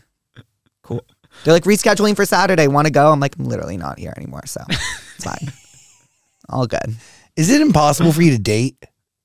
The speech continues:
Speaker 1: Uh, it's always been impossible for me to date.
Speaker 2: Harder or easier today than it ever s-, has been before?
Speaker 1: I, I don't know. I didn't really date that much before, so I have nothing to compare it to. I was never, like, I,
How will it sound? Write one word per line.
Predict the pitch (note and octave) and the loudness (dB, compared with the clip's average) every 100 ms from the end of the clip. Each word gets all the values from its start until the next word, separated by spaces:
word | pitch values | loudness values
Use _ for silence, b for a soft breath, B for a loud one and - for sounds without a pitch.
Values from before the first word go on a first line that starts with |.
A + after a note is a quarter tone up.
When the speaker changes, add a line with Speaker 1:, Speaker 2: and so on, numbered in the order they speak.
| _ _ | _ _
Speaker 1:
Uh, | C3+ C#3 C3 B2 B2 B2 B2 | 2 4 6 4 4 2 0
it's | A#2 - | -2 0
always | A2 G#2 - | 0 0 -4
been | E2+ | -8
impossible | G2 D3+ - - | -8 -8 -10 -12
for | - | -12
me | F2+ | -12
to | - | -10
date. | - - - _ | -10 -10 -12 _
Speaker 2:
Harder | - C3+ D#3+ G3 G3+ G3+ | 0 2 4 6 6 6
or | - C3+ | 4 2
easier | D3 D#3 C#3+ C3 B2+ A#2+ | 6 6 6 6 4 4
today | - A2+ A#2 G2+ F#2 - _ - | 2 2 4 2 0 -8 _ -2
than | A2+ | 2
it | A2+ | 2
ever | A2 A2 A2 | 2 2 2
s-, | G#2 G2 | -2 -2
has | G#2 A2 | -2 0
been | A2 G#2+ | 2 0
before? | G2 A2+ E2+ D2 - _ _ _ _ _ - | -2 -6 -8 -10 -14 _ _ _ _ _ -18
Speaker 1:
I, | - _ _ _ _ _ | -18 _ _ _ _ _
I | C3 | -4
don't | D3+ E3+ | -4 -2
know. | B2+ D#3 | 0 2
I | A2+ | 0
didn't | C3 D#3+ | 0 -6
really | F3 D#3 | -4 -4
date | A2 G#2+ C3 | -2 -2 -2
that | A2 - | -4 -4
much | G#2 G2 | -6 -6
before, | - - A2 B2+ F#2+ | -12 -8 -2 -2 -2
so | - A#2 | -4 -4
I | |
have | A2 | -2
nothing | A#2 - B2 | -4 -4 -6
to | |
compare | A2 G#2 A2 A#2 | -6 -6 -4 -4
it | - | -6
to. | - - _ _ _ _ _ _ _ - | -12 -14 _ _ _ _ _ _ _ -6
I | |
was | A#2+ A2 | -4 -2
never, | B2 A#2+ B2+ | -2 0 0
like, | A#2 A2 G#2 - _ _ _ _ _ _ _ _ | 2 0 -2 -8 _ _ _ _ _ _ _ _
I, | A#2 A#2+ | -2 -2